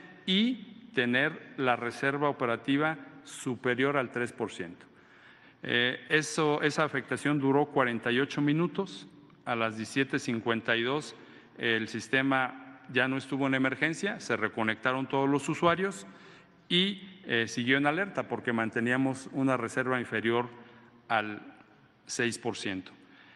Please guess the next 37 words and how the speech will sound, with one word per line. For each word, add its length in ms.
Eh, 240
seguimos 440
con 140
los 160
eventos 380
de 80
ese 160
día. 260
A 20
las 200
dieciocho 420
cincuenta 500
y 60
tres 420
se 200
desconectó 600
una 180
central 500
con 200
ciento 340
treinta 340
y 40
cinco 340
megawatts. 640
A 100
las 280
diecinueve 560
cero 320
ocho 360
se 180
desconectó 580
una 180
central 460
de 80
doscientos 520
cincuenta 500
megawatts. 540